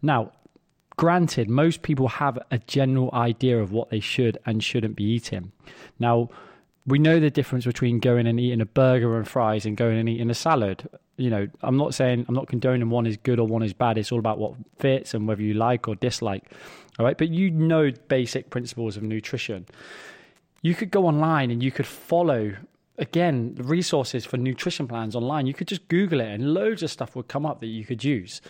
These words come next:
All right. So again, the resources are there for you to use.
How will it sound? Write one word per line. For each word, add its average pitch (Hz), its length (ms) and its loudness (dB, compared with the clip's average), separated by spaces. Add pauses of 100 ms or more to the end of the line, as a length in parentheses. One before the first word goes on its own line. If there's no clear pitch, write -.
(360)
All 120 60 -2
right. 147 180 0
So 165 120 0
again, 156 460 0
the 135 80 0
resources 170 640 -2
are 131 100 0
there 151 280 4
for - 140 -2
you 123 140 4
to - 140 -2
use. 113 480 0